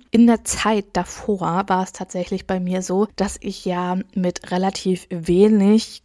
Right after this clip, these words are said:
Geld, sage ich jetzt mal, schon früher immer auskommen musste.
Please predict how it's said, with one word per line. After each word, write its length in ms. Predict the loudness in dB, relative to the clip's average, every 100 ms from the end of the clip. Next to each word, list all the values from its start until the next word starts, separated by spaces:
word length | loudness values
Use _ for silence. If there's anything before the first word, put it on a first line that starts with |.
| _
Geld, 400 | -4 0 2 2
sage 220 | 0 -6 -6
ich 100 | -6
jetzt 320 | -8 -6 -4
mal, 320 | -2 0 -2 -4
schon 300 | -6 -2 -2
früher 440 | -4 2 4 4
immer 260 | 2 -4 -2
auskommen 500 | -2 -2 -8 -6 -6
musste. 540 | -6 -10 -6 0 0